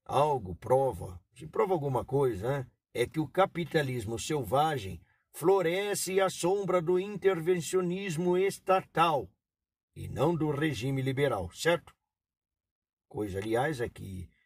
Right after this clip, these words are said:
arquiprovada de novo, ah, pelo catolicismo brasileiro. Perdão, catolicismo, eu falei, né? É pelo cartorialismo brasileiro.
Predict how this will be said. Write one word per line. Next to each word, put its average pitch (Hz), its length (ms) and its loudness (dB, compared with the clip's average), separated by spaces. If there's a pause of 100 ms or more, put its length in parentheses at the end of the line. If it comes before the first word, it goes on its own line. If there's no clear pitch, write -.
(140)
arquiprovada 107 1500 -4
de 101 300 -4
novo, 104 540 -2
ah, 120 80 -2
pelo - 260 -10
catolicismo 107 680 -6
brasileiro. 98 580 -4 (1300)
Perdão, 110 320 0 (200)
catolicismo, 110 680 -8
eu 90 40 -10
falei, 90 280 -8
né? 107 220 -8 (180)
É 95 120 -14
pelo 113 280 -2 (120)
cartorialismo 160 1400 0
brasileiro. 90 580 -8